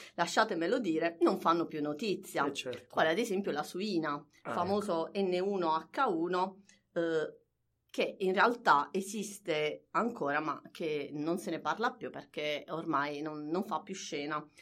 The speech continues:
Speaker 1: E quindi,
Speaker 2: In che
Speaker 1: mm,
Speaker 2: senso non fa più scena? Non, non aiuta a creare
Speaker 1: <laughs>
Speaker 2: panico?
Speaker 1: Nel senso che non abbiamo l'aggiornamento ora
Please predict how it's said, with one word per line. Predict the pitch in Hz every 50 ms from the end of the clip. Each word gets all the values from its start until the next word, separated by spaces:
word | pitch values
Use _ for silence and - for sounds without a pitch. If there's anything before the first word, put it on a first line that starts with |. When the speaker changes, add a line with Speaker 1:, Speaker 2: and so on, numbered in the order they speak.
| - - - - - -
Speaker 1:
E | - 262 269
quindi, | - - 185 165 165 170 170 165 160 160 160 160 -
Speaker 2:
In | 196 180 143 -
che | 165 165
Speaker 1:
mm, | 165
Speaker 2:
senso | 170 139 123 107 - 127 117
non | 113 110
fa | 101 - 117 -
più | - 120
scena? | 110 - - - 113 107 107 110
Non, | 110 120 120 120
non | 117 117 123 123 131 135 143
aiuta | 135 147 156 - 135
a |
creare | - - - 139 139 135 135 131
Speaker 1:
<laughs> |
Speaker 2:
panico? | - 139 143 151 151 143 139 135 135 -
Speaker 1:
Nel | 147 147
senso | - - - 294
che | 226 233
non | 233 254
abbiamo | 269 269 254 311 277 226
l'aggiornamento | 196 185 185 202 190 180 196 180 175 180 185 185 180 - 185 180
ora | 180 190 196 190 180 175 175 170 170